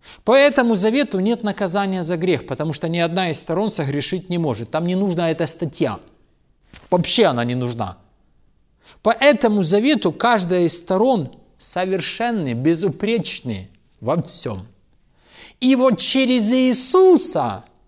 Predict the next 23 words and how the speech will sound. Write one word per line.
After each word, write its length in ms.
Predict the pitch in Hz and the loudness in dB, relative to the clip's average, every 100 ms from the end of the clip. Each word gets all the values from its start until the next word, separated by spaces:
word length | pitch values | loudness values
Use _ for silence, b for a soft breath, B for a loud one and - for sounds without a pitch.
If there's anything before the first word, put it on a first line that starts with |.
| _ _ _ _ _ - | _ _ _ _ _ -12
Сына 400 | - 185 160 127 | -2 0 2 0
Божьего, 420 | 117 104 - - _ _ _ - | 0 -2 -8 -18 _ _ _ -6
мы 220 | 170 202 | 0 2
имеем 300 | 202 202 196 | 2 2 0
возможность 580 | 180 165 208 226 180 165 | 0 0 0 0 0 0
быть 180 | 170 - | -2 -4
участниками 640 | - 190 - 165 156 156 | -2 -2 -2 -6 -4 -4
этого 220 | 156 147 | -2 -2
завета. 360 | 135 120 87 - _ _ _ _ _ _ _ _ _ _ _ _ _ _ _ - | -2 -4 -6 -14 _ _ _ _ _ _ _ _ _ _ _ _ _ _ _ -2
О, 240 | 175 208 | 2 4
это 180 | 151 147 | 2 0
удивительная 600 | 151 196 285 170 139 120 | 0 2 2 0 -2 -2
благодать. 800 | 120 143 151 151 107 - - - _ _ _ | 0 0 0 -2 -4 -6 -18 -20 _ _ _
Это 220 | 139 156 | -8 -2
удивительного 920 | 190 220 208 277 285 285 220 208 202 196 | 0 0 2 2 2 2 0 0 2 2
уровня 520 | 220 247 226 208 196 | 2 2 4 2 2
благодать. 680 | 175 196 185 185 147 - - b b b b - | 2 2 2 0 0 -2 -14 b b b b 0
Когда 240 | 208 262 | 2 4
вы 120 | 240 | 4
стали 340 | 240 240 233 220 | 2 2 4 4
участником 800 | 214 - 240 202 190 190 196 175 | 4 2 0 0 -2 -2 0 0
завета 640 | 147 190 208 247 - 214 | 2 2 4 2 2 0
мира, 640 | 196 226 285 196 120 101 | 2 4 4 4 2 -2